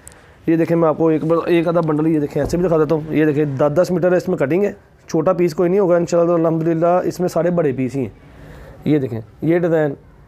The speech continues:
ये design, ये देखें, ये designing सारी, सारी बड़ी cut है। इसमें बी की एक meter की भी वापसी है, ठीक है जी।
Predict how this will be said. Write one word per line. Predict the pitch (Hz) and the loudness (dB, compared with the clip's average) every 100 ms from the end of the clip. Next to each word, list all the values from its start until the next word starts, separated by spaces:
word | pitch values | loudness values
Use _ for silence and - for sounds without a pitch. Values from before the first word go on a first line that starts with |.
| - - | -20 -4
ये | - 170 | -2 0
design, | 165 156 147 139 - | 0 0 -2 -4 -4
ये | 151 | -2
देखें, | 156 135 | 0 0
ये | 147 151 | 0 0
designing | 135 135 151 | 0 -2 -2
सारी, | 147 156 175 | -2 0 -2
सारी | - 175 208 | 0 0 2
बड़ी | 202 170 | 2 0
cut | 135 123 | 0 -2
है। | 104 - - - - - - | -6 -10 -20 -20 -20 -8 -4
इसमें | 165 202 208 165 | -2 0 2 2
बी | 185 190 | 0 0
की | 214 202 | -2 0
एक | 196 190 | 0 2
meter | 180 165 175 | 0 0 0
की | 185 | -2
भी | 175 185 | 0 0
वापसी | 165 123 - 120 | 2 0 -2 -8
है, | 95 - | -8 -8
ठीक | - 180 | -4 0
है | 220 | 0
जी। | 208 | -4